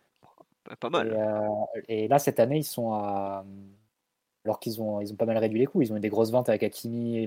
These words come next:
Speaker 2: Lukaku, et cetera. Ils vont être à plus de cent vingt millions de, euh, de déficit cette année, alors que voilà, le, le stade a jamais été, euh, bouché avec... à cause du covid ou quoi que ce soit. C'est, c'est une équipe qui, qui perd énormément d'argent, qui brûle grosso modo dix millions d'euros par,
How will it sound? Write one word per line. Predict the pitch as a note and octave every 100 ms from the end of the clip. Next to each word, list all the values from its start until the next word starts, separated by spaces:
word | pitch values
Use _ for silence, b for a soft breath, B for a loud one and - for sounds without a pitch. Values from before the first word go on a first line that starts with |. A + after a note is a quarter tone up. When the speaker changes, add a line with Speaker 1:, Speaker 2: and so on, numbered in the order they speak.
| G#2+ -
Speaker 2:
Lukaku, | A2+ A2+ G#2+
et | B2
cetera. | A2 G2+ A#2 D#3 _ _ _ _ _ _ -
Ils | B2
vont | A#2+
être | -
à | A2+
plus | -
de | -
cent | C3
vingt | A#2+
millions | A#2 A#2
de, | A#2 G#2+ G#2 G#2+ _ _ _ _ _ _ _ G#2
euh, | G2+ G2+
de | G2 G#2
déficit | G#2+ A2+ - A2
cette | A#2 A2+
année, | A#2 C3+
alors | G#2+
que | -
voilà, | G#2 A#2+ G2
le, | F#2+
le | G2
stade | G2 A2 G#2+
a |
jamais | G2+ G#2+ G#2
été, | - G#2
euh, | G2+ - B B B -
bouché | A2+ A2+ - A#2
avec... | A2 G#2+ -
à | G#2 G2+
cause | G#2+
du | G#2
covid | - G#2+ A2
ou | G#2
quoi | G2+
que | -
ce |
soit. | G2+ C3+ D3+ _ _ _ _ _ _ G#2
C'est, | G#2 G#2
c'est | A2+
une | A2
équipe | - -
qui, | - A2 G#2
qui | -
perd | A#2 G#2
énormément | A#2 A2+ A2+
d'argent, | A2+ A2 C3
qui | B2+
brûle | A2+ A2+
grosso | A#2 A2+ A#2
modo | A2 A2 A2+
dix | A2+
millions | A2+ A2
d'euros | G#2+ A2
par, | G2+ G2+